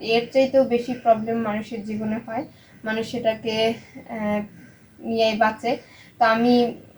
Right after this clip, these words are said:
আহ, ভিডিও করি বিধায় হচ্ছে হয়তো আপনাদের সাথে সেটা অনেক সময় শেয়ার করি, এই জন্য মনে করেন যে সব সময়,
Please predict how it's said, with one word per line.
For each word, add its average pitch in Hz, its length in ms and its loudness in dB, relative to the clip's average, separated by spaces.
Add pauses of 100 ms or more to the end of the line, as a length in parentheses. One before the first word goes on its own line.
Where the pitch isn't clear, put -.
(140)
আহ, 214 280 2 (100)
ভিডিও 247 480 6 (260)
করি 262 260 4
বিধায় 269 320 4
হচ্ছে 269 220 0
হয়তো 247 360 2
আপনাদের 214 400 -2
সাথে 220 260 -12
সেটা 214 320 -8 (380)
অনেক 214 240 -4
সময় 220 360 -4 (1000)
শেয়ার 247 280 8
করি, 220 280 -4
এই 214 80 0
জন্য 226 260 -2
মনে 220 220 -2
করেন 214 340 -2
যে 208 180 -2 (380)
সব 269 160 -2
সময়, 247 480 4